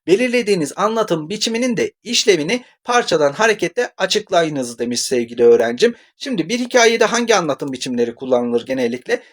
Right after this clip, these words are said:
Ya öyküleyici anlatım olacak, ya betimleyici anlatım olacak, ya da bunların ikisi bir arada yer alacak.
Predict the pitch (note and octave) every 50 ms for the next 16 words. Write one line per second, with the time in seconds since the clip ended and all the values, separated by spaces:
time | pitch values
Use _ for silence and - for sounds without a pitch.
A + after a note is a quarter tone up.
0 | _ _ A#3 C#4 C4 C4 B3+ B3 - B3 A3 A3 A3+ F#3 A3 G#3+ G3+ F3 D3+ C#3+
1 | - D#3+ D#3 D3+ D3+ D#3+ E3 A#3 A#3 A#3 - G3 F#3 F#3+ F#3 F#3 G#3 G3+ G3+ G3+
2 | G3 F#3+ G#3 G3 F#3+ E3+ D#3+ D#3+ E3 E3+ F3 F3+ F3+ F3+ A#3 C4 B3+ - - _
3 | _ _ _ _ _ D3+ F3 F3 D#3+ C#3+ E3 F#3 E3 C#3 D#3+ G#3 - D#3 - -
4 | - - - G#3 D#3+ C#3 D#3 E3 D#3 C3 A#2+ A#2 A2+ A2+ A2 G#2 A2 A#2+ A#2 A#2
5 | - - A#2+ A#2+ B2 C#3+ G3+ A#3 -